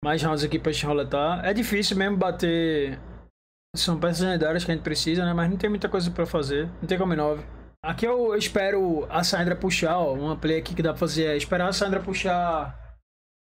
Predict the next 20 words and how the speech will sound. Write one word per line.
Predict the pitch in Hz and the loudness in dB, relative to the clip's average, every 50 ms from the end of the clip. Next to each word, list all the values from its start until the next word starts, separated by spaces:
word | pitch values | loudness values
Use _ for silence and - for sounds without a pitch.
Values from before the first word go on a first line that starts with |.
| _ _ _ _ _ _ _ _ _ - | _ _ _ _ _ _ _ _ _ -6
a | 165 165 170 180 | -2 -2 0 0
Sandra | 180 - 208 202 226 233 233 233 | 2 2 2 2 2 2 2 2
e | 233 233 | 2 2
a | |
Leona, | 220 214 190 185 208 240 269 | 2 2 2 2 2 2 0
que | 262 - | 0 0
são | - 202 175 | 0 0 0
peças | 202 175 185 185 | 0 2 2 2
melhores. | 196 190 175 175 175 190 226 254 277 - - | 2 2 2 2 2 2 0 0 0 -2 0
Depois | - 208 208 202 196 202 214 233 226 233 | 0 0 0 2 0 0 2 0 0 0
ela, | 254 247 240 233 226 214 185 170 - 165 | 0 2 2 2 2 2 0 0 0 0
eu | 185 180 180 | -2 -2 0
com-, | 196 202 196 175 | -2 -2 0 0
você | 175 196 - 220 190 185 | 0 0 0 0 0 0
compra | 190 190 185 180 202 185 180 175 | -2 -2 -2 0 0 0 2 0
outra | 175 180 175 185 180 | 0 0 -2 -4 -4
coisa, | 180 170 156 147 143 - | -2 -2 -2 -2 -4 -6
tá | 151 | -8
ligado? | 147 143 147 156 165 185 180 - - _ _ _ _ _ _ _ _ _ _ _ _ 160 | -6 -4 -4 -4 -4 -6 -10 -14 -20 _ _ _ _ _ _ _ _ _ _ _ _ -6
Aqui, | 156 131 - - 196 208 196 131 | -6 -6 -2 -2 0 0 0 -2